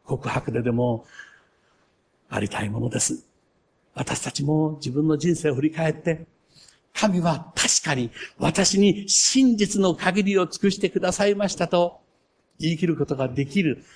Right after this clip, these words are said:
そんな生涯を送りたい。そのためには私たちがその真実にかけて生きるしかないのです。神の真実にかけて生きるとき、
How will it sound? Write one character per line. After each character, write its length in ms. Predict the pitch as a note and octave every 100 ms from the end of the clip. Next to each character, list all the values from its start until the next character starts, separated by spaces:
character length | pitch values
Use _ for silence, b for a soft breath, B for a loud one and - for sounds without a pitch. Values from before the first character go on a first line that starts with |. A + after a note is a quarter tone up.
| B
そ 180 | - A#3
ん 100 | B3+
な 120 | B3
生 240 | - A3 E3
涯 180 | B2+
を 80 | A2
送 140 | A2+ B2
り 80 |
た 180 | A#2+ -
い。 120 | A#2+ B B
そ 140 | - C#4
の 100 | D4
た 120 | C4
め 100 | B3
に 80 | G3
は 260 | C3+ G#2+ - _ _ -
私 280 | E3 D#3 -
た 80 |
ち 100 | C3+
が 120 | C3 C3
そ 100 | C#3+
の 100 | A#2+
真 400 | - - F3 C3+
実 260 | A2 A#2+
に 340 | B2 D3 C#3+ B B B B _ -
か 160 | -
け 100 | B2+
て 120 | A2+ G#2+
生 160 | G#2
き 100 | C#3
る 80 | A#2+
し 120 | -
か 100 | -
な 140 | F#2+ G#2+
い 60 |
の 120 | A#2+
で 100 | A2+
す。 160 | - B2+ - _ _ _ _ _ _ _ -
神 220 | F3+ D3
の 120 | D3
真 300 | - F#3+ F#3+
実 240 | F3+ F#3+
に 100 | F#3+
か 160 | F#3 -
け 120 | A3
て 120 | D#4
生 180 | C4 G#3
き 140 | - D4+
る 100 | A3+
と 140 | -
き、 320 | - G3 -